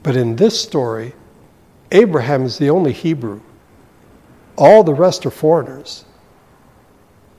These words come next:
Ishmael is the son of an Egyptian woman. All the rest come from different ethnic groups.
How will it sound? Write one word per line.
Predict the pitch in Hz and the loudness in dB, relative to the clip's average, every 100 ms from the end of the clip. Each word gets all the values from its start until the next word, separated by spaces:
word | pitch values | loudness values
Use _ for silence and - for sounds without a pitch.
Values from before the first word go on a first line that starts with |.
| _ _ | _ _
Ishmael | - 147 - 151 147 | -2 -2 0 2 2
is | 151 135 - | 0 -4 -6
the | 131 | -10
son | 120 - 143 135 | -8 -2 0 0
of | 147 123 | -4 -6
an | 123 | -6
Egyptian | 117 131 123 151 123 | -6 -8 -8 -8 -4
woman. | 190 131 113 - _ _ _ - - - | -4 -4 -14 -20 _ _ _ -20 -20 -2
All | 135 196 | 2 4
the | 180 | 4
rest | 160 170 - | 2 0 -4
come | 143 | -6
from | 127 135 | -4 -4
different | 123 127 151 - | -2 -4 -6 -6
ethnic | 127 - 151 147 | -8 -6 -8 -8
groups. | - 170 - - - | -6 -6 -8 -20 -20